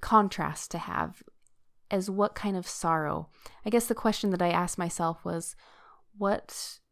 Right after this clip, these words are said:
what kind of sorrow are you having as you repent? And what does that mean? I don't really necessarily have an answer, but I think it's an important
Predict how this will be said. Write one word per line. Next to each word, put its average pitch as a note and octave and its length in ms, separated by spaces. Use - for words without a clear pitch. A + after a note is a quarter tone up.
what G#3+ 300
kind C4 200
of C4+ 100
sorrow G3+ 520
are G#3 140
you G3+ 160
having G3+ 500
as F#3 240
you F3+ 140
repent? - 640
And F#3+ 440
what G#3 160
does G#3+ 120
that - 180
mean? G3 240
I F3+ 100
don't A3 160
really F#3 220
necessarily F#3+ 640
have F#3+ 220
an F3 100
answer, A#3 500
but G#3 180
I G#3+ 100
think B3+ 280
it's - 140
an D4+ 80
important A3 640